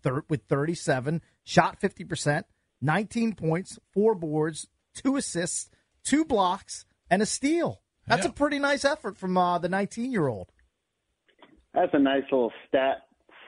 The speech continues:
Speaker 3: stat-filled night for him, and I think it was a great opportunity to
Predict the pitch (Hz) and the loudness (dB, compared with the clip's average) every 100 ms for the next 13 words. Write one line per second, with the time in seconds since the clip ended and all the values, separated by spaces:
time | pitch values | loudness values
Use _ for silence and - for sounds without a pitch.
0 | - 151 156 - - 151 143 135 123 123 | -4 0 2 0 -2 2 4 2 0 0
1 | 127 - - 107 110 110 110 110 - 143 | 0 -2 -4 -2 0 2 2 0 -2 -2
2 | 139 131 110 95 107 113 110 104 - 113 | 2 2 2 2 2 4 2 0 -4 0
3 | 104 98 | 2 2